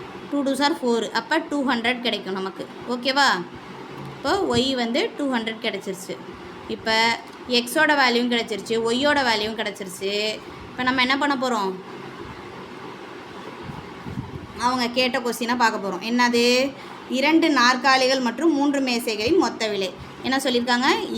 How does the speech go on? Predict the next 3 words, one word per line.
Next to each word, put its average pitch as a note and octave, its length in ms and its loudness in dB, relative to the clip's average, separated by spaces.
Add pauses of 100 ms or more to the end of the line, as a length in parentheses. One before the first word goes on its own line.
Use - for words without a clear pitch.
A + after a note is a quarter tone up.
இரண்டு A#3+ 380 4 (360)
நாற்காலிகள், A3 880 2 (2750)
மூன்று D#4+ 380 6